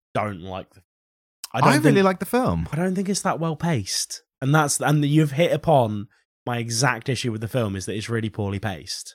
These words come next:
Speaker 2: I think there's a difference here is because you read the comic first. Is that right?
Speaker 1: I did, yeah.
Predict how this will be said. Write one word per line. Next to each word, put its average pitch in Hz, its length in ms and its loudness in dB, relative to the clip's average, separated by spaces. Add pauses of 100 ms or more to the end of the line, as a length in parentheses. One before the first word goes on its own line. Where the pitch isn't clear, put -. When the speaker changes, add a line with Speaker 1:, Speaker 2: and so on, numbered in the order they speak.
Speaker 2:
I 156 200 4
think 139 540 -2
there's 120 220 2
a 117 60 0
difference 104 920 -2
here 107 260 2
is 98 80 0
because 98 560 0
you 104 140 -2
read 98 200 -4
the - 120 -8 (280)
comic 110 220 -4
first. 147 420 -2
Is 131 80 -8
that 127 140 -2
right? 175 200 -2 (160)
Speaker 1:
I 127 60 -8
did, 113 320 -6
yeah. 101 220 -8